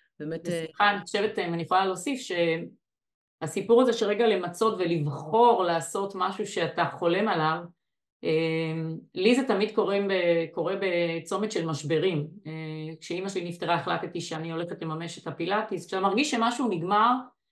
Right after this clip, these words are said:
Speaker 2: ושאנחנו פה באופן זמני, וזה לא משהו שנ-, שיהיה לכל הח-, לכל ה-, אה, לכל העול-, העולמות ולכל הדורות,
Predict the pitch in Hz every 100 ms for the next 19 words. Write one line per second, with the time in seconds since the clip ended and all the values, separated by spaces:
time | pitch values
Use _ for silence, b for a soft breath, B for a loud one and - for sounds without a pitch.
0 | _ _ - 170 - 180 - 196 220 220
1 | 202 208 220 175 170 165 190 220 170 151
2 | 165 175 180 190 190 165 175 165 151 -
3 | 165 175 175 175 165 156 - 330 - -
4 | 165 - 180 180 170 165 160 156 160 156
5 | 156 156 160 156 180 185 170 170 165 -
6 | 165 160 156 185 214 165 156 180 175 156
7 | 156 220 254 -